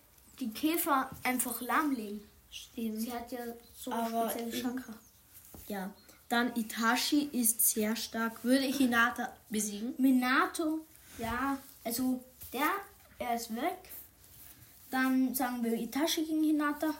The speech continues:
Speaker 1: <laughs> Ist Hinata definitiv weg. Minato gegen Itachi. Ich glaube, da gewinnt Minato,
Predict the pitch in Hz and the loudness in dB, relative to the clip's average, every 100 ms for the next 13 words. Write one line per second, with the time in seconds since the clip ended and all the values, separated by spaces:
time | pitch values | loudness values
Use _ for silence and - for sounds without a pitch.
0 | - - - 294 - - 226 220 233 - | -10 -8 4 4 4 -2 -4 -4 -6 -12
1 | - 247 - 240 - - 233 240 - - | -14 -16 -14 -14 -14 -16 -10 -12 -12 -20
2 | - - - 233 254 240 277 381 302 - | -18 -18 -4 2 4 4 4 4 0 0
3 | 269 254 240 - 214 208 - 220 214 - | 2 2 0 -4 -10 -10 -10 -8 -8 -2
4 | 220 226 214 185 190 185 196 180 - 156 | 0 0 -2 -6 -8 -10 -10 -12 -14 -14
5 | 196 - | -16 -16